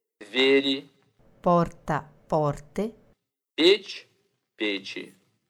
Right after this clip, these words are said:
Speaker 2: Stufa, stufe.
Speaker 1: Существительные среднего рода на
Speaker 2: I sostantivi di genere neutro terminanti in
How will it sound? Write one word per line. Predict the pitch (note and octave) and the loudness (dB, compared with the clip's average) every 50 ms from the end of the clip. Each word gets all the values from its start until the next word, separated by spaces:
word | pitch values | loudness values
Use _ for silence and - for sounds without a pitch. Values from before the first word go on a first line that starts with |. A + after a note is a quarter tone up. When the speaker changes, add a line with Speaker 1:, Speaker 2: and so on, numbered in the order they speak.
| _ _ _ _ _ _ _ _ | _ _ _ _ _ _ _ _
Speaker 2:
Stufa, | - - - - - A#3+ B3 C#4 D4+ - - - D#4 D#4+ - - - | -18 -16 -14 -6 -4 -2 -2 -2 -4 -4 -6 -6 -6 -8 -8 -14 -18
stufe. | - - - - - C4+ B3+ A3 E3+ - - - C3 - - - - - _ - _ _ _ _ _ _ _ _ _ _ _ _ _ _ _ _ _ _ _ _ _ _ _ _ _ _ _ - | -18 -16 -16 -8 -4 -2 0 0 -2 -4 -6 -8 -8 -8 -8 -12 -16 -20 _ -20 _ _ _ _ _ _ _ _ _ _ _ _ _ _ _ _ _ _ _ _ _ _ _ _ _ _ _ -12
Speaker 1:
Существительные | - A#2+ A#2 - D#3+ D3+ D3+ - - E3 F3+ F3 F3 E3+ E3 E3 E3 E3 | -12 -8 -6 -2 -2 -2 -2 -2 2 2 2 2 2 0 0 0 0 -2
среднего | E3 E3 - F3+ A#3 A#3+ A3+ F3 C#3+ C3+ B2 A#2 A#2 A2+ | -2 -2 -4 -2 0 0 0 -2 -2 -2 2 2 2 4
рода | A2+ G#2 F#2+ - - D2+ B1 G1+ - _ _ _ | 4 2 2 0 -4 -8 -10 -10 -16 _ _ _
на | A2+ A2+ B2 B2 B2 A2+ - - _ _ - - | -8 -2 2 2 4 2 2 -2 _ _ -20 -10
Speaker 2:
I | - F3+ | -8 -6
sostantivi | E3+ - G#3+ G#3 G#3+ - G#3+ G#3+ G#3 G3+ - A#3 A3+ A3+ G#3+ | -2 0 0 0 0 0 0 0 0 -2 -4 -4 -2 -2 0
di | F#3 F#3 | -2 0
genere | E3+ F#3 F#3 F#3 F#3+ F#3 F#3+ | 0 0 0 2 0 0 0
neutro | F#3+ G3 A3+ C4 B3 E3+ C#3+ C3+ C#3 D3 C#3+ C#3 | 0 0 0 -2 0 0 -2 -2 -2 -4 -4 -4
terminanti | - D#3 D3 D3+ D#3+ D#3 E3 E3+ E3+ E3+ E3+ E3+ - E3+ D#3+ D3+ | -4 -4 -2 -2 -2 -2 -2 0 0 0 -2 -2 -2 -4 -2 -2
in | D3+ D#3 D#3 D3 C#3+ C#3 C#3+ | -2 -2 -2 -2 -4 -4 -6